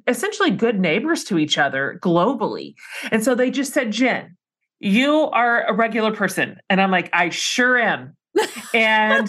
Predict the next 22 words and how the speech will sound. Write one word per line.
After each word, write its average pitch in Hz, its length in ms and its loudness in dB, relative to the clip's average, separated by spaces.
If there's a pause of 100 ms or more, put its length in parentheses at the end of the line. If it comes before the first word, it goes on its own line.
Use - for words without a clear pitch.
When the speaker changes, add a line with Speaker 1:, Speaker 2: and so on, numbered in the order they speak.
(140)
Speaker 1:
they - 100 2
were - 120 -2
like, 214 220 -2 (420)
"Would 269 280 -4
you 302 140 2
be 277 200 -2
interested 233 480 -2
in 202 100 2
hosting 220 440 0
a 208 40 2
series 247 480 0
for - 200 0
us? 160 280 0
It's, 196 240 -2 (200)
it's 220 180 -2
from 277 240 0
scratch. 330 580 -2
We've - 160 -2
never 302 260 2
done 285 180 2
it 294 80 0
before. 269 760 0